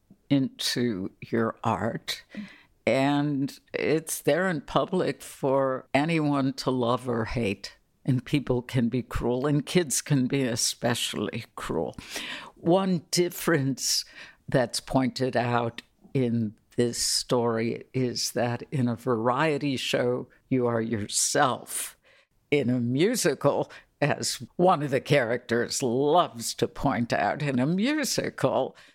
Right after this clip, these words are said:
you have the security of being someone else, of saying someone else's words. So I look forward to speaking with you about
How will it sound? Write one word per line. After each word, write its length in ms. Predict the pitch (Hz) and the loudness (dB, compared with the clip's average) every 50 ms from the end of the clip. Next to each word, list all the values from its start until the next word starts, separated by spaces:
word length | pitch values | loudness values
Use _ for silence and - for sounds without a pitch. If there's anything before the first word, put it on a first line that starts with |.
| _ _ _ | _ _ _
you 300 | - 147 165 175 165 165 | -2 0 2 2 2 0
have 400 | - - - 156 151 139 - 170 | 0 -2 -2 -2 -2 -2 -4 -4
the 160 | - 160 147 | -2 -2 0
security 1500 | 143 - - - - 135 - - - - - 156 151 139 135 131 131 131 127 - - - 131 135 131 131 131 131 - - - _ _ _ | 0 0 0 0 -2 -4 -6 -6 -4 -2 0 0 2 0 0 0 0 -2 -2 -4 -4 -2 0 0 0 0 -2 -4 -4 -6 -10 _ _ _
of 280 | - 123 117 107 104 - | -6 -4 -4 -4 -4 0
being 300 | - 123 127 117 117 110 | 0 0 2 0 0 0
someone 720 | - - - - 117 117 117 113 107 113 117 113 117 - - _ _ | 0 -2 0 0 0 0 0 -2 0 0 0 -2 -2 -8 -12 _ _
else, 400 | - 113 - - - - - - - | -2 -2 -2 -2 -2 -2 -2 -2 -4
of 140 | - 113 | -4 -4
saying 400 | - - - - 123 123 117 117 | -2 0 0 0 0 2 0 0
someone 520 | 113 - - 123 117 117 120 120 113 117 - - _ | -2 0 0 0 0 0 0 0 0 -2 -4 -2 _
else's 680 | 117 95 90 120 - - - - - 92 - - - - 117 - | 0 2 2 0 0 -2 -4 -2 -4 -2 -4 -4 -6 -6 -10 -4
words. 840 | 135 120 101 82 110 127 - - - - - _ - - - - - - - - - - _ _ _ _ - | -2 0 0 0 -2 -4 -8 -12 -16 -16 -14 _ -4 -4 -4 -4 -8 -16 -20 -20 -20 -20 _ _ _ _ -2
So 500 | - - - - 233 214 202 190 - - _ _ _ _ | 0 0 2 4 2 2 2 0 -4 -10 _ _ _ _
I 460 | - 185 208 180 170 180 175 165 156 147 - | -2 0 0 0 0 0 0 -2 -4 -4 -4
look 440 | 160 160 226 220 220 - _ _ - | 0 2 2 0 0 -4 _ _ -18
forward 800 | - - - 151 139 160 165 151 143 139 139 131 127 120 117 - - _ _ | -16 -2 0 2 2 4 2 2 0 -2 0 0 0 -2 -2 -6 -12 _ _
to 220 | - - - 139 | -4 -4 -2 -2
speaking 840 | 127 - - - - 135 131 - - - 117 127 123 123 113 110 113 | -2 -2 -4 -2 -2 -2 -2 0 0 0 0 2 2 2 0 0 0
with 380 | 117 113 107 - _ - - | -2 -2 -4 -8 _ -4 -2
you 380 | 120 117 107 107 113 113 - - _ _ _ _ - | 0 0 2 0 -2 -2 -6 -8 _ _ _ _ -2
about 840 | 123 110 90 - 131 117 107 95 - - - - _ - - - | -2 -2 0 0 0 -2 0 -4 -8 -10 -12 -12 _ -8 -8 -8